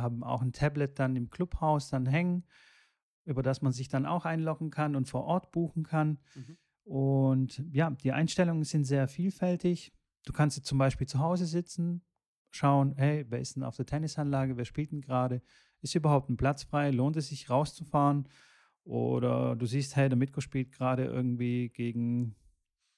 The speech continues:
Speaker 1: weiß der Geier gegen wen.
Speaker 2: <laughs>
Speaker 1: Das möchte ich mir anschauen oder auch nicht. <laughs> Das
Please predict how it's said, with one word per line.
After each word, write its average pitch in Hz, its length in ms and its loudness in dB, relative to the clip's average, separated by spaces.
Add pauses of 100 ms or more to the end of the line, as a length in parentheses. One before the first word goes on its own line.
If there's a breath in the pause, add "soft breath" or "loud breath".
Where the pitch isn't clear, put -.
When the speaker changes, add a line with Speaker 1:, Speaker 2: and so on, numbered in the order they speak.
(420)
Speaker 1:
weiß 113 200 -6
der 117 100 -8
Geier 139 280 0
gegen 135 300 -4
wen. 135 200 2
Speaker 2:
<laughs> 156 640 0
Speaker 1:
Das 233 160 0
möchte 131 200 2
ich - 100 -8
mir 120 180 0
anschauen 143 500 2
oder 120 220 2
auch 117 180 2
nicht. 131 480 -2
<laughs> - 1700 2
Das 180 100 6